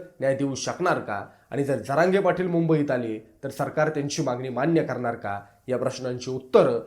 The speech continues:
येत्या काही दिवसात मिळतील. पण एक गोष्ट मात्र नक्की आहे, मराठा आरक्षणाचा प्रश्न अजूनही संपलेला नाही, उलट तो एका नव्या टप्प्यावर येऊन पोहोचलाय. आता देवेंद्र फडणवीस यांची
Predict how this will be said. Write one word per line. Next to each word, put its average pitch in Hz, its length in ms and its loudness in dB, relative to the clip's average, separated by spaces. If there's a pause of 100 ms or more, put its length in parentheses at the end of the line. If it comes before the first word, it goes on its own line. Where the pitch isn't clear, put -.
(140)
येत्या 139 220 0
काही 131 200 -2
दिवसात 123 360 -6
मिळतील. 113 360 -12 (320)
पण 139 100 0
एक 214 260 8
गोष्ट 214 260 2
मात्र 180 260 2
नक्की 147 380 -2
आहे, 98 120 -6 (240)
मराठा 127 360 0
आरक्षणाचा 120 560 -2
प्रश्न 127 440 -4 (240)
अजूनही 127 340 -2
संपलेला 127 540 -4
नाही, 90 140 -10 (340)
उलट 185 320 8
तो 190 80 10
एका 180 180 6
नव्या 165 300 4
टप्प्यावर 170 480 6
येऊन 160 160 8
पोहोचलाय. 135 560 -2 (260)
आता 123 200 0
देवेंद्र 143 560 4
फडणवीस 165 340 8
यांची 143 280 0